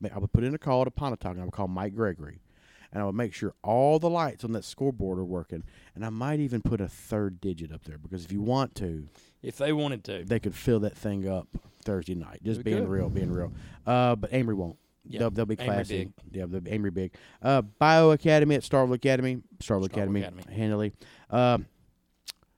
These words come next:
Speaker 1: a game with big playoff implications for real. Caledonia at Morville.
Speaker 2: Okay, okay.
Speaker 1: This game actually puts
Speaker 2: We,
Speaker 1: you in the
Speaker 2: we,
Speaker 1: driver's
Speaker 2: we talked
Speaker 1: seat for
Speaker 2: about
Speaker 1: the
Speaker 2: that.
Speaker 1: th-, three, four
Speaker 2: That, that
Speaker 1: spot.
Speaker 2: four.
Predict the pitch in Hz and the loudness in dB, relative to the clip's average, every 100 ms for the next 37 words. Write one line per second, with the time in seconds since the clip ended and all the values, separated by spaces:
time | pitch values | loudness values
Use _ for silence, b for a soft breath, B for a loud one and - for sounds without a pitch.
0 | _ _ _ _ _ _ _ _ - 120 | _ _ _ _ _ _ _ _ -4 -2
1 | 127 135 139 120 - 113 - 110 107 104 | 2 4 4 2 0 -2 0 0 0 -2
2 | 95 - 98 92 - 95 85 - b b | -6 -4 -4 -6 -6 -4 -4 -6 b b
3 | - 139 131 131 135 139 127 113 104 95 | -2 4 4 6 4 4 0 -2 -2 -4
4 | 80 - - - 196 - 339 320 101 - | -4 -12 -12 -8 -4 -4 -4 -6 -8 -6
5 | 131 - 294 226 160 156 135 135 - 131 | -4 0 0 2 4 6 4 2 0 -2
6 | 123 151 196 139 131 139 135 123 196 269 | 0 0 4 6 6 4 2 4 4 4
7 | 175 113 104 110 104 107 131 - 123 - | 2 -2 -2 -4 -2 -2 -6 -4 -6 0
8 | 120 127 170 180 180 | 0 0 0 0 0